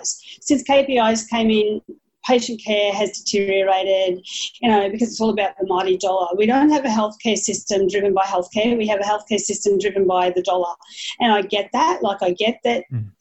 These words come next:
Speaker 1: healthcare is very expensive. But it's like child health nurses. They're trying to get rid of child health nurses. You know, there's a big push around the country to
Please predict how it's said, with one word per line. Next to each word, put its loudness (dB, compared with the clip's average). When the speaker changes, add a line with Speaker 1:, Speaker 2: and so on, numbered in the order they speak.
Speaker 1:
healthcare -2
is -2
very -2
expensive. -2
But 6
it's 2
like 2
child 2
health 0
nurses. -2
They're 0
trying 0
to -2
get 0
rid 0
of -8
child -2
health -2
nurses. 0
You 0
know, 0
there's 0
a -10
big 0
push -4
around 2
the -2
country -2
to 0